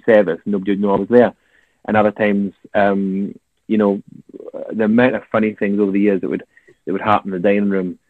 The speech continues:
with royals or with guests, and it was quite, it's quite nice because, um, it just adds to the whole, the whole occasion, the whole event, whatever's going on. So, um, so yeah,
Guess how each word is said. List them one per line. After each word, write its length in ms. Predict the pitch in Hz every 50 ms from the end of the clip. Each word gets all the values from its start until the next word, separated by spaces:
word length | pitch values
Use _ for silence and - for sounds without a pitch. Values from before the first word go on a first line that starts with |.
| _ _ _ -
with 140 | 101 95 92
royals 500 | 98 101 101 101 101 98 95 95 92 87
or 260 | 98 95 92 92 85 - _ _ _ _ -
with 160 | 92 90 -
guests, 340 | - 110 104 98 90 85 - _ _ _ _ _ _ _ _ _ _ _ _ _ _ -
and 100 | 110 113
it 80 | -
was 80 | 113 117
quite, 380 | - - 143 131 127 - - _ _ _ _ _ _ _ _ - -
it's 120 | 120 -
quite 240 | - - 135 123 -
nice 240 | 113 107 104 98 - -
because, 320 | - 104 - 113 107 98 95 - - -
um, 520 | 104 104 104 101 101 98 101 101 104 - - - - - - - - - _ _ _
it 140 | - 127 120
just 140 | - 151 143 - 120
adds 200 | 117 110 107 - -
to 60 | -
the 80 | 101 101
whole, 300 | 98 107 107 101 101 104
the 120 | 101 - 101
whole 360 | 98 110 107 104 101 104 - _ _ _ _ _ _ _ _ _ _ - - -
occasion, 600 | - - - - 131 127 131 123 110 101 85 82 -
the 80 | 95 90
whole 200 | 110 110 107 101
event, 280 | 95 101 110 107 101
whatever's 300 | 98 101 98 98 95 -
going 140 | - 107 104
on. 280 | 110 120 117 104 90 - _ _ _ _ _ _ _ _ _ _ _ _ _ _ _ -
So, 340 | - 117 113 113 113 110 113
um, 400 | 110 110 107 110 107 107 113 - - _ _ _ _ _ - -
so 80 | 143
yeah, 160 | 147 147 117